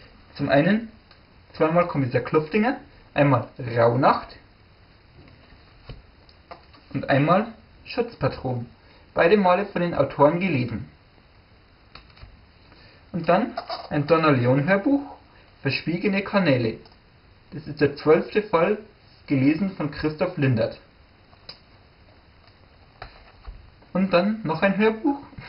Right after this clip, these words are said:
<laughs> Irgendwie hatte ich's da heut, diesmal mit den Hörbüchern. Gelesen von Mir-, Miroslav Nemetz, Tod auf der Walz. Das ist die Reihe Tatort-Hörbuch. Da sprechen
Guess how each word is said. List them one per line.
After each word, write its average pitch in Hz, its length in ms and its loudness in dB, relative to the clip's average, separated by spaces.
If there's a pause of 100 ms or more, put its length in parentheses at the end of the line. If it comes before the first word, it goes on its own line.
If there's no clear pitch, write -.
<laughs> - 380 -20
Irgendwie 156 320 0
hatte 147 300 -4
ich's - 180 -12
da 190 180 2
heut, 185 140 0 (280)
diesmal 180 240 -2
mit 175 160 -2
den 170 140 -2
Hörbüchern. 185 500 -2 (1600)
Gelesen 165 440 0
von 151 220 0
Mir-, 170 260 -2 (180)
Miroslav 165 460 0
Nemetz, 190 340 -2 (420)
Tod 160 240 0
auf - 160 0
der 185 120 0
Walz. 117 240 2 (800)
Das - 220 -12
ist - 120 -18
die 165 80 4
Reihe 143 380 2
Tatort-Hörbuch. 139 840 0 (1400)
Da 147 120 0
sprechen 175 440 -4